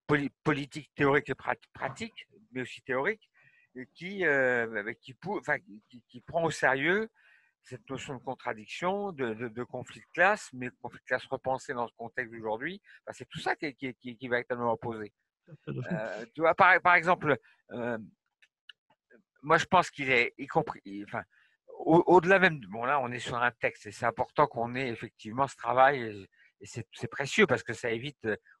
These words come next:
Speaker 1: c'est quand même, euh, c'est enraciné sur des, sur, sur des écrits. Mais par exemple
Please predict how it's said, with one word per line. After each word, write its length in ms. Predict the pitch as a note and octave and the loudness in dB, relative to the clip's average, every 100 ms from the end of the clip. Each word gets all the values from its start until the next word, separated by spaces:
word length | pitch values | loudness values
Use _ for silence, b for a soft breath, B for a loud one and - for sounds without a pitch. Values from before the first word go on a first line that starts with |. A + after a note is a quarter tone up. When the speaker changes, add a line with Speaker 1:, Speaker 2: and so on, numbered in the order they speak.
| _ | _
Speaker 1:
c'est 160 | - | -20
quand 140 | A2 A#2+ | -2 -2
même, 120 | A#2+ | -2
euh, 120 | - G2+ | -6 -10
c'est 120 | - | 4
enraciné 500 | C3 B2+ - C3+ D#3 | 6 6 2 0 0
sur 240 | D#3+ A#2+ | 2 -2
des, 240 | A2+ A2+ G2+ B B | 0 -2 -2 B B
sur, 240 | - B2 A#2 | -2 -2 -2
sur 240 | - B2 | 0 0
des 360 | A#2 A#2 A2+ B2 | 2 -4 0 -2
écrits. 380 | C#3 - C3 - b b _ b b - | -2 -2 -4 -4 b b _ b b -2
Mais 140 | A#2+ | -2
par 220 | - C#3+ | 6 6
exemple 500 | C#3+ B2+ D#3+ D3+ - | 6 6 8 8 4